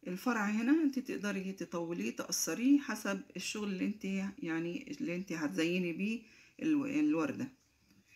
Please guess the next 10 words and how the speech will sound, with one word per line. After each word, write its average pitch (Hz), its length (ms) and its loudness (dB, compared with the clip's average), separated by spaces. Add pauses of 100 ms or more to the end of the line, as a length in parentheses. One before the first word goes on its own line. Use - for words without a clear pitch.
(280)
طيب، - 140 -8 (120)
دلوقتي 269 360 -2
احنا 254 200 0
ده 226 440 0
الوش 180 360 -2
بتاع 165 400 -4 (640)
البتلة 294 580 -2
هنا. 196 320 2 (240)
انا 180 260 -2
هلف - 380 -6